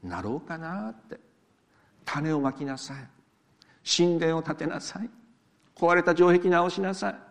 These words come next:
帰ってくる人のために家を作りなさい。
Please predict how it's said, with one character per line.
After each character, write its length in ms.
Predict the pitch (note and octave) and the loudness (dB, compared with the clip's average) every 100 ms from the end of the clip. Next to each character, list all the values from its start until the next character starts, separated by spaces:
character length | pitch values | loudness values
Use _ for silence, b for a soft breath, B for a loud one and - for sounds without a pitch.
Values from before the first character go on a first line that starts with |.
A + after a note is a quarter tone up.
| b b b - | b b b 4
帰 80 | G3 | 6
っ 40 | G3 | 6
て 100 | G3 | 4
く 100 | G#3 | 6
る 80 | F#3+ | 6
人 160 | G3+ | 4
の 80 | G3 | 2
た 100 | F#3+ | 2
め 100 | F#3+ | 4
に 140 | F#3+ G3 | 4 6
家 280 | F3+ G3+ G3 | 8 8 8
を 280 | G#3+ A3+ | 6 6
作 200 | - - G#3+ | 2 6 8
り 80 | |
な 140 | G#3+ G3 | 8 4
さ 160 | - | -2
い。 100 | - | -6